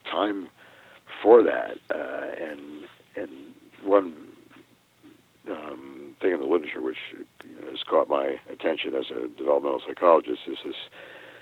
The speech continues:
phenomenon that's been called electronic screen syndrome, of kids having irritable brains, you know, not sleeping well,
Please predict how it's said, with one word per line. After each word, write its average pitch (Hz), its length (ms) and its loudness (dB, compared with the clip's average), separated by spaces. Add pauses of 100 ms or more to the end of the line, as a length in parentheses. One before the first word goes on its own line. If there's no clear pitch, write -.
(140)
phenomenon 82 460 4
that's - 140 -12
been 71 120 -10
called 71 440 0
electronic 76 760 0
screen 73 440 -4 (120)
syndrome, 60 500 -2
of 58 140 -16
kids - 220 -8
having 60 300 -8
irritable 64 500 -2
brains, 90 520 0 (120)
you 58 140 -12
know, 57 120 -14
not 62 220 -12 (140)
sleeping 92 380 0
well, 85 420 6